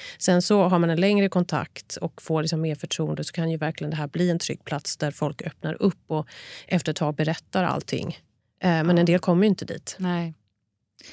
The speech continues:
Speaker 2: Jaha, och på frågan om vilka det är som söker hjälp, jag förstår
Speaker 1: Mm.
Speaker 2: att det är olika typer av personer, men finns det några generella drag, eller är det när? Ska jag ställa en sån fråga istället? När är det de egentligen söker hjälp?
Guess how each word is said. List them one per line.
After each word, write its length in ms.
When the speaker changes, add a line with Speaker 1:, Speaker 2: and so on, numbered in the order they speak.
Speaker 2:
Jaha, 420
och 340
på 100
frågan 380
om 120
vilka 440
det 100
är 40
som 200
söker 680
hjälp, 420
jag 120
förstår 180
Speaker 1:
Mm. 80
Speaker 2:
att 60
det 280
är 240
olika 480
typer 340
av 40
personer, 420
men 200
finns 240
det 60
några 260
generella 500
drag, 380
eller 160
är 120
det 60
när? 840
Ska 140
jag 80
ställa 200
en 60
sån 300
fråga 180
istället? 260
När 440
är 200
det 120
de 180
egentligen 340
söker 280
hjälp? 260